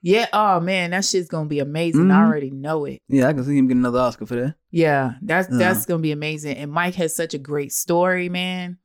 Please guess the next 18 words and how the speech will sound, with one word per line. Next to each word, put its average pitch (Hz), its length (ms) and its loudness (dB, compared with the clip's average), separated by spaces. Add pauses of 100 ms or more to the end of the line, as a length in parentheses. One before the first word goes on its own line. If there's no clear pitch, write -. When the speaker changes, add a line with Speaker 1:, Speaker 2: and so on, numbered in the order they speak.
(420)
Speaker 2:
Yeah. 113 280 0 (260)
Speaker 1:
I 170 120 0
can't, 175 360 -2
I 160 60 -6
can't 170 220 -4
wait 151 160 -6
to 147 80 -14
see 151 320 -8
it. - 120 -8
Speaker 2:
Yeah. 120 260 -4 (140)
Speaker 1:
<clears throat> 240 640 0
Speaker 2:
I 139 100 2
just, 139 180 2
I 131 160 2
hate 135 160 2
that 120 180 -2
Robin 123 320 0
Givens, 120 480 -2